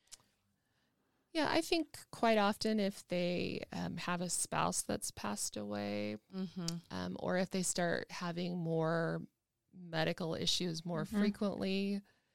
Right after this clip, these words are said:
Speaker 1: you know, I think it's super important to just sit down and try to have a really loving conversation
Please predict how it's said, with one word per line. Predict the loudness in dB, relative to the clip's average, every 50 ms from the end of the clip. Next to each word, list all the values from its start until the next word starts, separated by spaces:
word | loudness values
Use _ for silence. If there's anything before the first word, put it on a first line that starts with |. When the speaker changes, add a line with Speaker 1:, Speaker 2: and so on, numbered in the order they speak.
| _ _ _ _ _ _ _ _ _ _ _ _ _ _ _ _ _ _ _ _ _ _ _
Speaker 1:
you | -6 -4 -2
know, | 0 0 0 0 0 0
I | 0 0 -2
think | -2 -2 -2 -2 0 0
it's | 0 2 2
super | 4 4 4 2 0 0 0 -2 0
important | -2 -2 -4 -4 -4 -4 -4 -4 -4 -4 -4 -4 -2
to | -2 -2 -2
just | 0 0 0 0 0 -2 -2 -2 -2 -4 -4 _ _
sit | -6 -2 -2 -2 -2 -2
down | -2 -2 -2 0 0 0 0
and | 0 -2 -2
try | -2 -2 0 0
to | 0 0
have | 0 -2 -2 -2
a | -2
really | -2 0 0 0 2 2 0 0 0 -2 -6 -8 -6
loving | -2 -2 0 0 0 0 -2 -2 -2 -4
conversation | -6 -8 -8 -4 -4 -2 -2 -2 0 0 0 0 0 -2 0 0 2 2 0 -2 -4 -6 -6 -8 -10